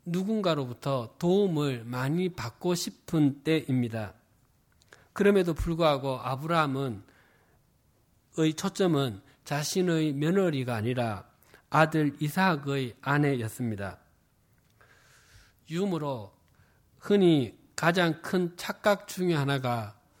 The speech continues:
며느리의 남편을 아들로 생각하는 것이라고 합니다. 이것은 부모가 자기 아들을 결혼시켜 놓고도 떠나보내지 못함을 빗대고 있는 말입니다.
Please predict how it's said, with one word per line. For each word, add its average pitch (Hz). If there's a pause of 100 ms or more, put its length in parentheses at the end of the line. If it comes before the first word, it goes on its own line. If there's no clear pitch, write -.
(280)
며느리의 160 (120)
남편을 160 (840)
아들로 170
생각하는 123
것이라고 110
합니다. 113 (1300)
이것은 156 (160)
부모가 151 (280)
자기 170
아들을 151
결혼시켜 180
놓고도 135 (320)
떠나보내지 165
못함을 127 (380)
빗대고 185
있는 120
말입니다. 104